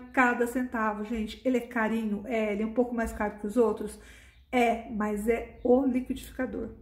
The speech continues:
Olha esse liquidificador que maravilhoso. Se vocês querem ver a, a, a marca, né? A marca não, a, o modelo, tudo tá aqui no meu vídeo. Tem um vídeo gravado meu aqui no canal,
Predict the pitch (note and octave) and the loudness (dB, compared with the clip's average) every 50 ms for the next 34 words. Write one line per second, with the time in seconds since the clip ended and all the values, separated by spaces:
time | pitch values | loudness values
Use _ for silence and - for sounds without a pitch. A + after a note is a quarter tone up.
0 | - - D4+ B3 A#3+ B3 B3 - - - B3 A3+ A#3 A#3 - - G#3+ A3+ A3+ - | -16 -8 -2 0 2 2 2 0 -4 -4 -2 -2 -2 -2 -4 -6 -6 -6 -6 -8
1 | A3+ - - - A#3+ G#3 A3+ G#3+ G#3+ G#3+ G#3+ A3 A3 A3 G#3 A3 A3 A3 G#3 - | -8 -10 -8 -8 -6 -2 -2 -2 -2 -2 -2 -2 -2 -2 -2 -4 -4 -4 -4 -6
2 | - - - - - - - - - - D#4 F#4 F4+ F#4 F#4 F4+ F4+ - D#4 C#4+ | -8 -10 -14 -20 -20 -20 -20 -18 -10 0 4 4 6 8 8 6 6 6 4 4
3 | D#4 D#4+ D4 B3 A3 A3+ A#3+ A#3+ B3 C4+ C4 B3 A#3 - - A#3+ A3 A3 G#3+ G#3 | 4 2 -2 -2 4 8 10 10 10 10 8 6 4 2 -2 -4 -4 -2 -2 -2
4 | G#3 G#3 G#3+ G#3 G3+ G3+ G3 G3 G3 - - - - - - - - - G#3+ G3+ | -2 -4 -4 -6 -6 -6 -8 -10 -10 -12 -12 -12 -12 -16 -18 -20 -14 -10 -8 -8
5 | G3 G3 - - - - A3 A3 A3+ A3 G#3+ A3+ C4 C#4+ C#4 - B3 G#3+ G#3+ A3 | -8 -8 -10 -12 -10 -8 -8 -6 -4 -2 0 0 0 0 -2 -2 -2 -2 0 2
6 | A3 G#3 G#3+ A3+ A#3 B3 B3 B3+ A3+ G#3+ G#3+ G#3 G3+ G3+ G3 F#3+ G3 G3 - - | 2 2 4 4 4 4 4 0 0 0 0 0 0 0 0 0 -2 -4 -8 -12
7 | - - - - - - A3 A#3 B3 A#3 - - G#3 A3+ B3 B3+ A#3+ A3+ - - | -18 -20 -20 -16 -8 -4 2 4 4 4 6 8 8 8 8 8 6 2 -4 -4
8 | C#4+ D4 C4 C#4+ C4+ - D4 C#4+ - - E4 D#4 E4 E4 E4+ F4 D4+ B3 A#3 A#3+ | -6 -6 -4 -6 -6 -6 -8 -10 -8 -6 -6 -6 -6 -4 -4 -4 -4 -4 -4 -4
9 | B3+ B3+ C4 C4 C4+ C4+ C#4 C4+ B3+ B3+ B3+ C4 C4 B3+ B3 A3 G#3 G#3+ G#3 G#3+ | -4 -4 -4 -4 -4 -4 -4 -4 -4 -4 -4 -2 -2 -2 -2 0 2 2 0 0
10 | - - - - - - - - - G#3+ A3+ A3+ A3+ A3+ A3+ A3+ A3+ - - G#3+ | -2 -4 -10 -12 -18 -20 -18 -10 -2 2 6 8 8 8 8 6 2 -4 -8 -8
11 | A3 A3 A3 - A#3 G#3+ G#3 G#3 G#3 A3 A3 - | -8 -8 -8 -6 -6 -6 -4 -4 -4 -4 -4 -6